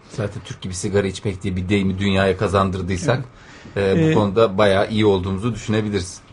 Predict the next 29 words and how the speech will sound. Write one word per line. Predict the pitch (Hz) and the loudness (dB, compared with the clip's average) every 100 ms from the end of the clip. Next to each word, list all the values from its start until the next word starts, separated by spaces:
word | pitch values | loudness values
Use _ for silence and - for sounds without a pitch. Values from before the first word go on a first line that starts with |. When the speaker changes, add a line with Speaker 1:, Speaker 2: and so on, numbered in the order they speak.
| - 180 | -8 0
Speaker 2:
E, | 151 147 147 151 | 4 6 4 2
bu | 202 214 202 | 4 4 4
tabii, | 196 190 | 4 8
e, | 196 190 170 160 160 | 8 8 4 4 2
son | - 190 | 4 6
yıllarda | 190 175 170 160 | 8 8 8 8
azalıyor. | 160 139 139 127 104 - - - | 8 8 8 6 4 -2 -14 -4
E, | 135 110 110 117 113 131 | -2 0 0 0 -2 2
buna | 131 | 2
çok, | 123 131 127 | 4 2 2
e, | 135 120 | 2 4
memnunuz. | 120 135 156 180 175 - - - - - | 6 8 8 6 2 -2 -14 -20 -20 -2
E, | 131 | -2
çeşitli | - 139 - 143 | 2 2 4 2
şekillerde | 143 151 135 135 131 | 4 6 8 8 8
sigarada, | 175 - 135 135 135 160 180 - | 4 4 6 8 8 6 4 4
e, | 135 123 120 | 2 2 2
zararları | 135 139 143 139 135 | 4 8 8 8 6
anlaşılıyor | 147 156 - 196 175 185 | 4 4 2 2 2 4
ve | 160 165 - | 2 0 -2
sigara | - - 147 160 | -6 0 6 6
alışkanlığında | 135 139 - 143 143 147 147 | 6 2 2 4 6 6 4
da | 180 | 6
belli | 151 147 | 6 6
azalma | 143 131 143 156 127 | 4 4 4 6 2
var. | 185 - - - - - - | 0 -2 -20 -20 -20 -20 -6
E, | 151 135 123 123 123 123 127 139 | 2 2 4 2 2 4 2 0
umarım | 175 175 175 | 4 6 6
önümüzdeki, | 165 175 156 170 - | 6 4 4 4 6